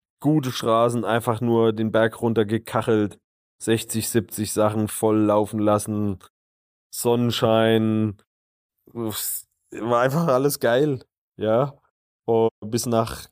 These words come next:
Kakbeni, dort hab ich Andi und Julia noch mal getroffen.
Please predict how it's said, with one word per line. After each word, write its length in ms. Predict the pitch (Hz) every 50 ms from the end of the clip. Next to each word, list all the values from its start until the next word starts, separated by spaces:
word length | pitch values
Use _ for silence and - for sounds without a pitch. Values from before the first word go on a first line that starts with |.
| _ _ _ _
Kakbeni, 680 | - - 120 113 117 104 110 117 120 127 131 131 131 127 120
dort 180 | 117 113 107
hab 140 | 127 117 107
ich 140 | 113 113 -
Andi 220 | 113 113 117 117
und 140 | 113 113 113
Julia 280 | 113 117 120 120 123 117
noch 140 | 117 117 123
mal 160 | 123 113 110
getroffen. 500 | 110 110 - 117 113 - 131 120 117